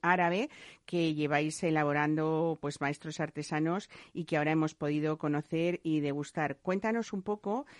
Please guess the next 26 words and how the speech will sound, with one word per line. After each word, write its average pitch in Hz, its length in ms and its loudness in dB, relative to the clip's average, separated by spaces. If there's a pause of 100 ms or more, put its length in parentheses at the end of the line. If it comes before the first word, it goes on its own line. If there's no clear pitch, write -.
(160)
eh, 156 840 0
en, 160 380 2
eh, 160 320 0
esa 185 180 -4
tienda 190 320 -2
online 175 420 0
especializada 165 960 -2
en 156 140 -2
esa 156 180 -6
selección 147 480 -4
de, 143 240 -2
de 143 180 -6
dulces 170 360 -4
que - 80 -4
habéis 156 200 -2
hecho, 226 280 -2 (240)
que 190 80 6
hay 190 80 6
que 214 100 -2
contar 196 340 2
lo 160 120 0
que 156 80 -6
están 190 200 -2
hechos 247 380 -4
a 165 140 4
mano, 165 400 4